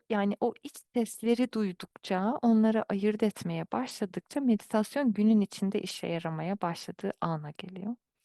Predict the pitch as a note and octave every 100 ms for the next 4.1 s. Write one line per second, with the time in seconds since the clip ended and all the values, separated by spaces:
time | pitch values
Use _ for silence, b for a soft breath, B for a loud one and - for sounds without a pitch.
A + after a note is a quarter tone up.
0 | _ b b b _ _ - C4+ B3 G#3
1 | A3 G#3+ G#3 G3+ G#3 G#3+ G3+ F#3+ G3 G3
2 | G#3 - - - E3 E3+ F3 E3 D#3+ D#3+
3 | - G#3 G3+ - F#3 E3+ D#3+ - - A3+